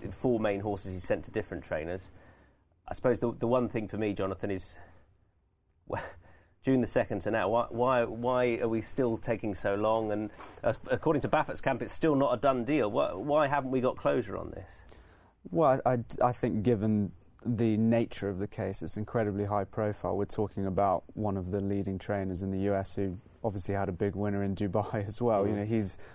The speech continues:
Speaker 2: a high profile figure, potentially missing out on the high profile race. It has to be handled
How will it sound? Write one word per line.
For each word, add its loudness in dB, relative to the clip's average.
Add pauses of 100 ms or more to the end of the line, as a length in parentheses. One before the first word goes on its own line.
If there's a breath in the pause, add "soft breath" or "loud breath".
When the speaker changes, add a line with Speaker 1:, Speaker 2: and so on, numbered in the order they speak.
Speaker 2:
a -2
high 4
profile 2
figure, 2 (460 soft breath)
potentially 0
missing 0
out 2
on 0
the 2
high 2
profile 0
race. 0
It -4
has -6
to -4
be -2
handled -2